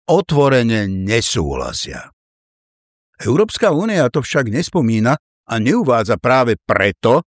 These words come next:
že aj sama by chcela mať z rozpadu Ukrajiny osoch, najmä z hľadiska získania pôdy, území, nerastného bohatstva a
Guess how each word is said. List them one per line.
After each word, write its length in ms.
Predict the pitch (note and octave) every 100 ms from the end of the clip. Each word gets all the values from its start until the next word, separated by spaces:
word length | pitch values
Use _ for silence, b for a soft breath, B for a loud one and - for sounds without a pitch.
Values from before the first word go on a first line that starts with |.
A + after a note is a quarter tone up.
| _
že 240 | - A#2+ D#3+
aj 240 | D#3 C#3+
sama 400 | A#2 - G#3 A3+
by 160 | C3+ A2+
chcela 400 | - C3+ B2 A2
mať 240 | A2+ -
z 300 | - _ A2
rozpadu 560 | A#2+ A2 - - D#3 F#2
Ukrajiny 560 | C3+ - D3+ C3+ C3+ -
osoch, 400 | - E3 - - _ _ _ C3+
najmä 240 | G3 G3+
z 160 | A#2+ D3+
hľadiska 400 | F3 E3+ E3 G#2+
získania 560 | C#3+ - D3+ D3+ C3
pôdy, 480 | - B2 C3 C#3+ F3 _ _
území, 640 | - C3 A#2+ C3+ B2+ C#3+ E3
nerastného 640 | B2+ B2+ C#3 - D3 D3
bohatstva 480 | D3+ D#3 - F3 F3 - _ _
a 140 | D3+